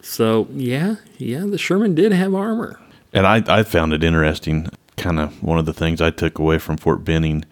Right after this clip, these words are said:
Speaker 2: since they had so many variants of the Sherman down there, I may actually put some audio. I took some audio from that little deal down there at Fort Benning.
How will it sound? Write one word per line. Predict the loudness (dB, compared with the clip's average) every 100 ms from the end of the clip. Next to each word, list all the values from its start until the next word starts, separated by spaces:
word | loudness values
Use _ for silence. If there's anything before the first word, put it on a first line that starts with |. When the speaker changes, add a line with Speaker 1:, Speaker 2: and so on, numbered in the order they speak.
| -20 -20 -20 _
Speaker 2:
since | -4 -2 0
they | 0
had | 2 -2 -2
so | -6 0 2
many | 4 2
variants | 0 2 2 2 -2 -4 -14 -14 -20 -14
of | -10 -6
the | -6 -8 -8
Sherman | -4 0 2 2
down | 2 0 0
there, | 0 0 0 -4 _ -20 _ _
I | -2 2
may | 4 4 4 4
actually | 4 0 -2 -4
put | -2 -4
some | -4 -6 -4 -6 -8
audio. | -2 0 0 0 0 -2
I | -6 -6 _
took | -10 -8
some | -4 -2
audio | 0 2 2 0 -2 -12 _
from | -2 2
that | 2 0
little | 0 -2 -4 -10 -12 -4
deal | 2 2 2 -4 -20 _ _ _ -20 _ _ _ -2
down | 0 2
there | 2 2 0
at | -2
Fort | -4 -2
Benning. | 0 0 0 -4